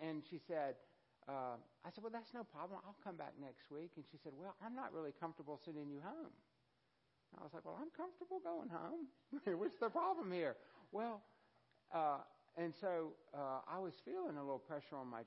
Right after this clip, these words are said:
chest, and I said, "You know, being around all you doctors has kinda made me nervous. I feel a little pressure on my chest." So then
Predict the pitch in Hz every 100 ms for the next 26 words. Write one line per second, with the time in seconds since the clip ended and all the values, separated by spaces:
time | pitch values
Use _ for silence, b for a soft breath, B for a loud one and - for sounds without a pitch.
0 | - 151 185 - 143 143 165 160 254 277
1 | 180 214 220 196 180 175 160 156 143 165
2 | 226 - - 131 139 143 - 180 294 185
3 | 147 143 143 214 302 302 196 - - B
4 | B B 143 - 185 170 143 185 190 180
5 | 143 135 - 180 175 151 135 196 214